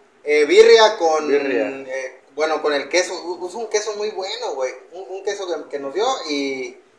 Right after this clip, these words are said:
Speaker 1: y su pasta y todo, muy buena, quedó muy buena. Y luego también nos dio una mexicana que estaba al cien, al cien.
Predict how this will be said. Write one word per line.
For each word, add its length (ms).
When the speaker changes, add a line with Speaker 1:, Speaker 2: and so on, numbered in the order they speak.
Speaker 1:
y 80
su 160
pasta 400
y 40
todo, 180
muy 160
buena, 300
quedó 160
muy 120
buena. 260
Y 40
luego 200
también 200
nos 80
dio 100
una 100
mexicana 480
que 60
estaba 280
al 120
cien, 520
al 140
cien. 340